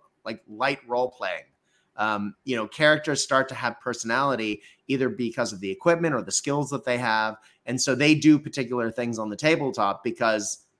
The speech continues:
you know, as a player, you want to lean into the things that they do well.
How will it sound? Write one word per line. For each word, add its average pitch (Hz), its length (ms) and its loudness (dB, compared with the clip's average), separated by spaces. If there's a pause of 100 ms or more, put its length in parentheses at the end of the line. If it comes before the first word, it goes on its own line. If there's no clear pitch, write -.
(120)
you 151 100 0
know, 104 100 0 (200)
as 131 160 2
a 113 40 -6
player, 147 520 4
you 127 180 2
want 127 400 2
to 123 100 -6
lean 117 300 -4
into 120 240 -4
the 104 140 -4
things 104 340 -4
that 87 200 -10
they 90 160 -4
do 117 520 6 (240)
well. 104 540 0